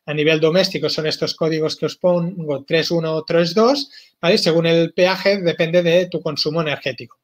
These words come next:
¿eh? Pero no influye a la hora que vayas a, a consumir, ¿vale? Bueno, eh, me lo pongo esto. Vale, y entonces,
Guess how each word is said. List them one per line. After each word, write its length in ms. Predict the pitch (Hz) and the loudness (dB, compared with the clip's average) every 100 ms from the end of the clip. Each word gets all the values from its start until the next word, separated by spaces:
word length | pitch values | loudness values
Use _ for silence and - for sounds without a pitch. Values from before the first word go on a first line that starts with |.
| _ | _
¿eh? 120 | 175 196 | -2 0
Pero 120 | 160 | 2
no 140 | 190 | 2
influye 640 | 190 190 180 185 208 226 - _ _ | 0 2 2 4 2 0 -6 _ _
a 120 | 156 | 0
la 140 | 151 151 | 2 2
hora 220 | 156 - | 2 0
que 80 | 143 | -2
vayas 340 | 139 143 143 | -2 -4 -6
a, 140 | 139 _ - | -8 _ -12
a 120 | 139 | -10
consumir, 600 | 131 123 - 120 117 107 _ | -10 -10 -12 -12 -14 -16 _
¿vale? 240 | 131 208 240 - - _ _ _ | -8 -8 -8 -16 -20 _ _ _
Bueno, 140 | 117 - - - _ _ | -20 -20 -20 -20 _ _
eh, 540 | 139 139 139 139 135 | -10 -10 -8 -8 -8
me 240 | 135 135 139 | -8 -4 -4
lo 120 | 131 | -4
pongo 220 | - _ - | -8 _ -4
esto. 440 | - 240 285 277 _ - _ _ _ _ _ | -2 -4 -6 -6 _ -20 _ _ _ _ _
Vale, 380 | 143 175 202 214 | -10 -10 -16 -10
y 120 | 190 | -8
entonces, 840 | 165 147 - 160 - - - - | -6 -6 -2 -2 -4 -16 -20 -20